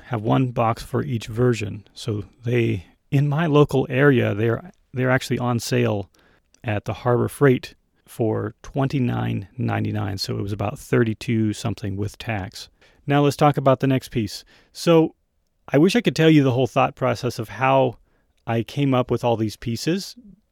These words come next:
because then you would see the justification or the reason for them. But I'm just gonna go down the pieces first. So, so if you, if you hear this list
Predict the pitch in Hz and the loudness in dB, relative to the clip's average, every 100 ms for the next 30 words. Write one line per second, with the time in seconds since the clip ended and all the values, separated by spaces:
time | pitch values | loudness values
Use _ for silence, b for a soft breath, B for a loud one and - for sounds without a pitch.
0 | _ _ _ - 123 123 135 120 127 120 | _ _ _ -6 -2 2 2 4 4 2
1 | - 135 117 127 - 123 - 120 113 127 | 0 -4 -2 -2 -4 -8 -4 -4 -2 -4
2 | 110 101 110 123 143 139 143 147 143 143 | -4 -4 -2 -2 -2 0 0 0 -2 -4
3 | 175 185 185 139 135 123 117 110 - 113 | -4 -4 -2 0 0 0 -2 -4 -4 -4
4 | 110 - 117 92 - 113 107 - - 110 | -4 -6 -6 -8 -6 -6 -6 -8 -6 -4
5 | - 113 110 - - - 110 107 - - | -2 -4 -4 -12 -14 -6 -6 -6 -12 -20
6 | - _ - 165 147 139 135 139 135 | -20 _ -2 0 0 0 0 0 -2